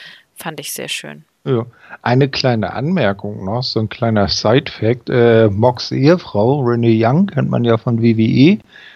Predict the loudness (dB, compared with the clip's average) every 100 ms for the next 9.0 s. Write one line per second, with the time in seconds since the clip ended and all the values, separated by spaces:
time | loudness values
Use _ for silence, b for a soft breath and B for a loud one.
0 | B 2 4 4 4 2 2 0 2 2
1 | 4 4 2 0 0 0 0 -2 -2 -2
2 | -2 -4 -4 -2 -2 -2 0 0 2 2
3 | 2 2 0 0 -2 -2 -2 -2 -4 -2
4 | -2 -4 -6 -4 -4 -4 -8 -4 -4 -4
5 | -4 0 2 2 2 2 2 2 2 _
6 | B B B -4 -4 -2 -4 -2 -4 -2
7 | 0 0 -2 -2 -6 -4 -2 0 -2 -4
8 | -6 -6 -10 -6 -4 -4 -4 -4 -2